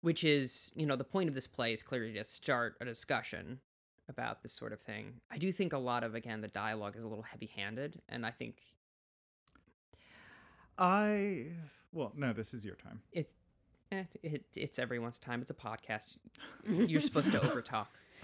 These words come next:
Speaker 3: <laughs>
Speaker 2: But, like, yes, I could understand, like, it feeling heavy-handed, but I also feel like a heavy hand is really necessary right now.
Speaker 1: That's also a fair point. And I also had that,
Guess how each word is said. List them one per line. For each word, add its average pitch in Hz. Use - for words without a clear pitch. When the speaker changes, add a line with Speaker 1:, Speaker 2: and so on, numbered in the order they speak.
Speaker 3:
<laughs> 247
Speaker 2:
But, 220
like, 185
yes, 156
I 143
could 139
understand, 120
like, 113
it -
feeling 120
heavy-handed, 110
but 110
I 110
also 123
feel 110
like 104
a 78
heavy 110
hand 104
is 87
really 127
necessary -
right 101
now. -
Speaker 1:
That's 135
also 127
a 135
fair -
point. 208
And 160
I 156
also 156
had 123
that, 123